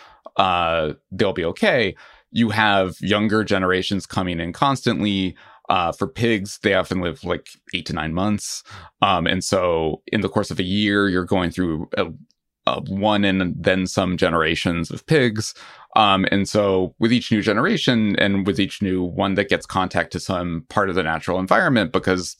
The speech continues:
they're in structures, but they're not, they're not, like, hermetically sealed from the world.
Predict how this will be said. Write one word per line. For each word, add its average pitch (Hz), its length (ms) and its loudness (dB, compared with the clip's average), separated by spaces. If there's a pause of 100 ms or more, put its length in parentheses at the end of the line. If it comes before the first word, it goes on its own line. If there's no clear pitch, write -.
(160)
they're 101 120 4
in 95 120 2
structures, 151 460 2
but - 200 2
they're 92 100 4
not, 87 480 2 (560)
they're 101 80 2
not, 98 220 0
like, 90 180 2
hermetically 101 600 0
sealed 98 440 0
from 85 140 -4
the 87 100 -2
world. 95 540 2